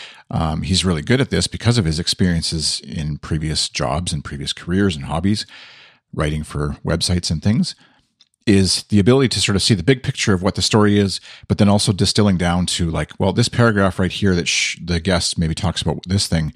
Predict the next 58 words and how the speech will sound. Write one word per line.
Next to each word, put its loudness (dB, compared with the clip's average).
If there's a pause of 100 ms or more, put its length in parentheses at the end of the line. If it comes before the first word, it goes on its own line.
(480)
would 6
actually 2
be 2
better 2
if -6
we -2
moved 0
it -8 (200)
at -6
the -10
beginning 0 (340)
to -2
explain 2
and -2
set 2
up 0 (100)
this -2
co-, 0
question 0
that 2
I 0
asked -4
later 2
in -2
the, -6 (120)
in -2
the, -4
uh, -6
interview, -6 (500)
um, -6 (120)
and 0
moving 0
that 2
around, 2
and 4
then 6
also 4
cutting 4
out, 2
you 2
know, 2
this 2
part, 0 (180)
not 4
just 2
the 2
obvious, 4
like, -2
where 2
they -2
fumble 2
over -2
their -4
words 0
part -2
cutting -2
out, -4
but -6